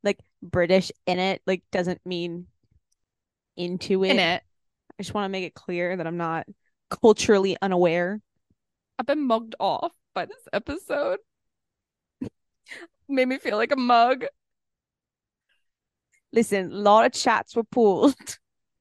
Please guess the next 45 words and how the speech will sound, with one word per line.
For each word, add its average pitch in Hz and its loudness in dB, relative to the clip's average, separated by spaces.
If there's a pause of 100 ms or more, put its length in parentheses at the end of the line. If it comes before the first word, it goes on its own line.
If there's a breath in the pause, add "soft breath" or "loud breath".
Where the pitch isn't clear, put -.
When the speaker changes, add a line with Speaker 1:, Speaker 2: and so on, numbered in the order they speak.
(880)
Speaker 2:
That's 226 -2
what 294 0 (120)
Caleb 202 -6
did 156 -2
when 175 -6
he, - -20 (120)
he 196 -12
raided 180 -2 (140)
the 190 -6
Reba 180 -6
tribe 147 -4
last 175 -6
episode. 170 -8 (140)
He 247 -8
really 247 -4
was 311 -6
just 302 -10
pulling 233 -4
them 214 -4
for 190 -10
a 170 -12
chat. - -12 (580)
Speaker 1:
I 440 -4
pull 480 8
you 440 8
for 453 4
a 440 4
chat, 392 0
love. 247 0 (460)
They 240 -8
all 214 0
were 214 0
like, 202 -2
"What 190 -6
the 240 0
fuck?" 170 -2 (140)
<laughs> - -16
Speaker 2:
He's - -16
like, 277 -4 (400)
"Pull 330 -2
you 320 2
for 330 0
a 320 2
chat, 359 -4
Drew. 214 -2